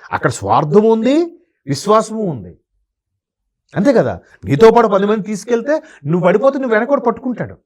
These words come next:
లేదు, వీళ్ళందరినీ ఇక్కడే తొక్కేసి ఇక్కడే ఉంచేసి నేను ఒక్కడే డెవలప్ అవుతుంటే నువ్వు పడితే ఇది ఎవ్వడు నీ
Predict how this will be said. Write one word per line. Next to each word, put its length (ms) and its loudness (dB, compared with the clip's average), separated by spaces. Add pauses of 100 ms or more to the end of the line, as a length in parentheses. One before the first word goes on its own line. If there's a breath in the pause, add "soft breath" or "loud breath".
(460)
లేదు, 280 2
వీళ్ళందరినీ 500 0
ఇక్కడే 200 -2
తొక్కేసి 500 0
ఇక్కడే 360 0
ఉంచేసి 340 -2
నేను 80 -6
ఒక్కడే 280 -6
డెవలప్ 360 0
అవుతుంటే 320 -8
నువ్వు 460 -8
పడితే 340 -2
ఇది 80 0
ఎవ్వడు 360 0
నీ 160 -2